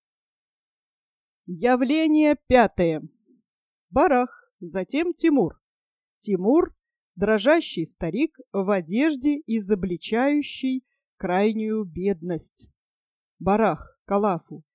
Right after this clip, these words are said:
который уходит, окруженный стражей. "Храни тебя судьба, неосторожный принц,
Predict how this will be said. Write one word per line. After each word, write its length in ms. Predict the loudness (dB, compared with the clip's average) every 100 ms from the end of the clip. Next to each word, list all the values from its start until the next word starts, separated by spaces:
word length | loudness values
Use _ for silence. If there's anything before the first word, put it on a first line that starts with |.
| _
который 440 | -6 -2 2 2 2
уходит, 560 | 0 2 2 2 -6
окруженный 640 | -6 0 0 4 2 2 -4
стражей. 560 | -2 0 0 -2 -12 -16 _ _
"Храни 560 | -4 0 2 4 2
тебя 320 | 2 0 0 0
судьба, 720 | 0 0 0 0 0 0 -2
неосторожный 1040 | -2 0 0 -2 0 2 2 0 -2 -4
принц, 600 | -2 -4 -2 -4 -8 -18